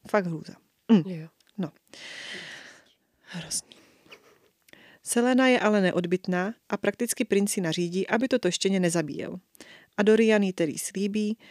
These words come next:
Speaker 1: že to neudělá. To bylo rychlý.
Speaker 2: Mm,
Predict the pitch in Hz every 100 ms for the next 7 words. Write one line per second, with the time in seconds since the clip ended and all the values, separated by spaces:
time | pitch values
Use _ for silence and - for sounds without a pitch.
0 | - - 220 208 180 151 147 139 - -
1 | _ _ _ - 170 175 160 - 170 -
2 | _ - 214